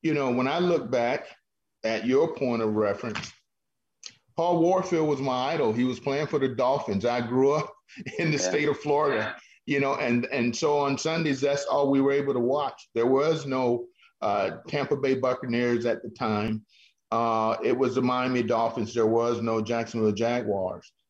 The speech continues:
Speaker 1: And the Dolphins, if you were watching anybody, you were wa-, watching Kick, Morris, and Zonka,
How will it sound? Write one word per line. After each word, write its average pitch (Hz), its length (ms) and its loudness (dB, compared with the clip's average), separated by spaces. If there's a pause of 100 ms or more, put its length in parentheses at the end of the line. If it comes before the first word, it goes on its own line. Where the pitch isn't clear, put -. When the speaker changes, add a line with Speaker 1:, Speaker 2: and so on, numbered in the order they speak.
(140)
Speaker 1:
And 127 220 0
the 120 80 2
Dolphins, 131 560 0
if 113 200 0
you 139 120 2
were 151 120 4
watching 139 440 0
anybody, 131 580 -2
you 110 180 0
were 135 60 4
wa-, 127 460 2
watching 117 500 -4
Kick, 131 280 0 (120)
Morris, 120 440 2
and 104 180 -8
Zonka, 117 360 -2